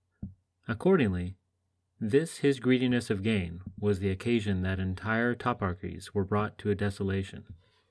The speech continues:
and a great many of the people left their own country, and fled into foreign provinces. Massacre in Jerusalem.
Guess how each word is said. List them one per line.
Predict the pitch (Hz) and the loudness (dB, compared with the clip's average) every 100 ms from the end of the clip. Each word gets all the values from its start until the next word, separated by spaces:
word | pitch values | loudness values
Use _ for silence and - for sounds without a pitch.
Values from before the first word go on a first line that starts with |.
| _ _ _ _ _ _ _ _ _ _ _ _ - - - | _ _ _ _ _ _ _ _ _ _ _ _ -16 -16 -8
and | 113 | -4
a | 107 | -2
great | 104 117 110 | 0 -2 -2
many | 113 131 | 0 0
of | 104 | 0
the | 104 | 0
people | 107 110 107 98 | -2 0 0 2
left | 107 110 - | 0 -4 -2
their | 104 | 0
own | 107 107 | 0 -2
country, | 101 127 131 92 92 _ _ _ _ _ | -4 -6 -4 -4 -6 _ _ _ _ _
and | 113 101 | -6 -4
fled | 131 135 101 | 0 0 0
into | 98 | -2
foreign | 98 117 104 98 | -2 0 2 0
provinces. | 98 104 101 92 - 104 - - _ _ _ _ _ _ _ _ _ _ _ _ _ _ _ _ _ _ _ _ _ _ _ _ _ _ | 0 -2 -2 -4 -6 -14 -16 -20 _ _ _ _ _ _ _ _ _ _ _ _ _ _ _ _ _ _ _ _ _ _ _ _ _ _
Massacre | 110 113 120 139 - 123 127 | -2 -2 -2 -6 -4 -6 -4
in | 123 107 | -2 -2
Jerusalem. | 104 95 95 - 90 87 | 0 0 -2 -4 -10 -12